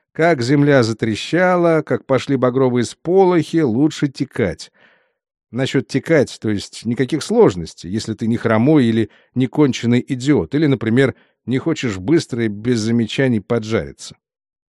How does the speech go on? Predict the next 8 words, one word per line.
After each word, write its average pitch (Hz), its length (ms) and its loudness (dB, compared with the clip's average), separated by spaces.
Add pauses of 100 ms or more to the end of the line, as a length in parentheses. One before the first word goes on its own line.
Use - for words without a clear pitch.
(120)
С 104 80 -16
другой 113 360 0
стороны, 92 520 -4 (420)
лезть 131 480 -2
в - 200 -20
пекло 143 380 2
за 104 160 -4
хабаром — 120 640 0